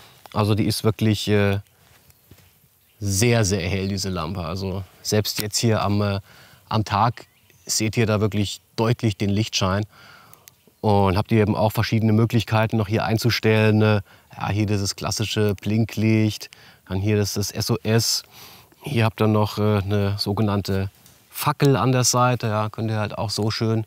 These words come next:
ein bisschen, äh, nicht ganz so stark die Umgebung ausleuchten. Ja, Rotlicht,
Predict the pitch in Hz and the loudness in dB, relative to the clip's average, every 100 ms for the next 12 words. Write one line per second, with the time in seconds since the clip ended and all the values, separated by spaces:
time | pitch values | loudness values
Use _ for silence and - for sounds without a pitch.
0 | _ - - - - 107 107 107 - 113 | _ -20 -20 -20 -8 0 0 0 2 4
1 | 107 104 104 107 - 107 113 - 104 107 | 4 4 4 2 0 -2 0 0 2 0
2 | - 107 107 110 110 110 101 107 95 110 | 2 0 0 0 0 0 0 -2 0 0
3 | 101 - 110 107 - - - 98 101 95 | 0 0 0 0 -8 -18 -8 -6 -4 -4
4 | 107 120 113 113 110 - | -2 -2 0 0 -2 -8